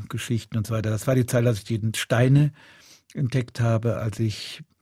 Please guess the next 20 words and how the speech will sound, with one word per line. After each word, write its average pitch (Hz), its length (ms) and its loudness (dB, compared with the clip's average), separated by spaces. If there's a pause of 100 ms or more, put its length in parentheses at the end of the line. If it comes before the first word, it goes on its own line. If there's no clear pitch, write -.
(120)
Naturskulpturen 117 1300 0
aus 104 160 -4
aller 113 240 0
Welt 117 260 0
sammelte, 113 500 0
mit 104 100 0
dem 104 120 -2
Kajak 110 440 -2
an - 120 -6
einsamen 107 320 -2
Stränden 113 320 0
unterwegs 113 500 -2
war. 104 180 -2 (680)
Da 117 160 4
habe 117 180 2
ich - 140 -2
mich 113 200 -2
mal 113 60 2
ein 104 100 2
bisschen 104 340 -2